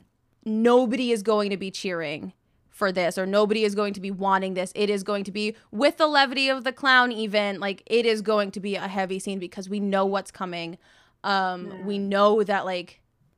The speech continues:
Speaker 1: this is sad. With Clarence, and
Speaker 2: Yeah.
Speaker 1: it's so early in the play.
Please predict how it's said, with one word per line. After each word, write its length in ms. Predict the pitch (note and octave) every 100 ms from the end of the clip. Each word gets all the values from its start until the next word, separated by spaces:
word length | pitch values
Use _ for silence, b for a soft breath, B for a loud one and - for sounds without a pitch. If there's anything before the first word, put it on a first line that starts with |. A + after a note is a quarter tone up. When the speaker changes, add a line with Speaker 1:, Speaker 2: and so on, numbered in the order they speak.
| _
Speaker 1:
this 260 | - G3+ -
is 220 | F#3 F3
sad. 380 | - F3+ - - _ _ _ _ _ -
With 160 | C4
Clarence, 260 | - G4 F4+
and 80 | E4+
Speaker 2:
Yeah. 240 | E4+ -
Speaker 1:
it's 80 | F#3+
so 360 | G4+ E4+ E4 -
early 440 | F4 F4+ F4+ F4
in 120 | D4+ C#4+
the 100 | C#4+
play. 600 | - D#4 E4+ F4 F4+